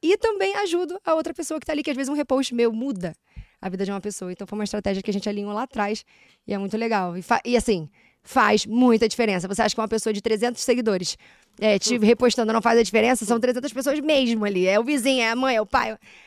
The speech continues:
Speaker 1: Então,
Speaker 2: Formando
Speaker 1: assim,
Speaker 2: opinião, a Vera.
Speaker 1: É, isso é muito legal.
Speaker 2: Você tem quantos na tua equipe?
Speaker 1: Hoje eu tenho vinte e sete.
Speaker 2: Vinte e sete.
Speaker 1: Vinte e sete,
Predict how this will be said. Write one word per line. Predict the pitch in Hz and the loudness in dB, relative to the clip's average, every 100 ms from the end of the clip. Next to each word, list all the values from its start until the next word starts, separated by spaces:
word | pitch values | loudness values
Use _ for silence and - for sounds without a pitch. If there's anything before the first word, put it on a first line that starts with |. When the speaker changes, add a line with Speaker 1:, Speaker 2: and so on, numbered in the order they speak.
| _ | _
Speaker 1:
Então, | - 220 | -6 -2
Speaker 2:
Formando | 110 107 - | -2 -2 -4
Speaker 1:
assim, | 170 | -4
Speaker 2:
opinião, | 139 123 120 135 170 - | -4 -4 -4 -6 -10 -16
a | - 147 | -14 -12
Vera. | 131 123 95 - _ - - - | -8 -8 -10 -16 _ -20 -20 -14
Speaker 1:
É, | 170 | -12
isso | 160 | -10
é | 170 | -14
muito | 156 | -12
legal. | 190 196 | -12 -12
Speaker 2:
Você | - 190 | -18 -20
tem | 220 | -18
quantos | 202 135 | -20 -20
na | 131 | -20
tua | 123 | -20
equipe? | 117 101 _ _ _ _ _ - - 156 - | -20 -20 _ _ _ _ _ -20 -18 -12 0
Speaker 1:
Hoje | 220 277 233 | 4 6 4
eu | 233 | 2
tenho | 233 233 | 2 2
vinte | 247 262 | -2 -4
e | |
sete. | - - - - - - _ _ _ _ _ - 139 | -6 -6 -6 -10 -10 -18 _ _ _ _ _ -6 -2
Speaker 2:
Vinte | 208 | 0
e | - | 0
sete. | 247 | -2
Speaker 1:
Vinte | - | 0
e | |
sete, | 233 226 247 - 277 277 | 2 2 2 -2 -2 -4